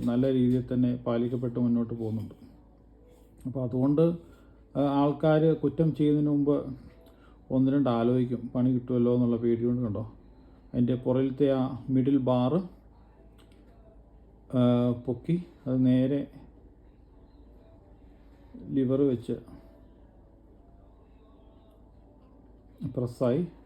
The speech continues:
അത് ഇച്ചിരി പൊങ്ങി, അത് നേരെ ആ സ്കിപ്പിൻ്റെ അത്രയും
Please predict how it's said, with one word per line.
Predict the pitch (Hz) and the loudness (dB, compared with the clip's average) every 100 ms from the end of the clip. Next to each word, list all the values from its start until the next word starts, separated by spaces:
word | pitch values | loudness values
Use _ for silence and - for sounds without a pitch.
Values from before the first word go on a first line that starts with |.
| - | -12
അത് | 135 | -8
ഇച്ചിരി | 120 127 120 123 139 - - - - - - - - - - - | -6 -4 -2 -2 -6 -14 -20 -20 -20 -20 -20 -20 -20 -20 -18 -2
പൊങ്ങി, | 120 123 135 139 - - - - - - 143 | 2 4 4 2 -2 -18 -20 -20 -20 -18 -14
അത് | 139 131 | -8 -2
നേരെ | 127 123 123 127 131 131 - - - 139 | 2 2 2 2 0 -4 -8 -18 -6 -2
ആ | 123 123 | 0 -2
സ്കിപ്പിൻ്റെ | - - 117 139 131 127 | -6 -10 -4 -2 0 0
അത്രയും | - - 139 143 | -2 -4 0 0